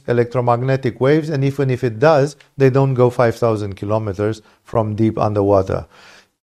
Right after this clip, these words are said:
A rabbit does not produce nuclear interaction, strong or weak. So basically, one thing from such a simple study,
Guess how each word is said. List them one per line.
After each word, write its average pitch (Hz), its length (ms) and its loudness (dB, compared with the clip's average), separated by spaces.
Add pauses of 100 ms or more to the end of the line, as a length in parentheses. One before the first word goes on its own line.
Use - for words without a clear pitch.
(100)
A 143 120 4
rabbit 175 580 4 (380)
does 160 340 2
not 170 260 0
produce 135 440 2
nuclear 110 680 0 (360)
interaction, 117 840 2 (140)
strong 107 640 -2
or 107 220 0
weak. 104 280 -4 (280)
So 117 160 0
basically, 139 920 2
one 139 320 0
thing 143 480 -4
from 104 260 -4
such 147 300 2
a 131 60 0
simple 147 420 0
study, 170 580 0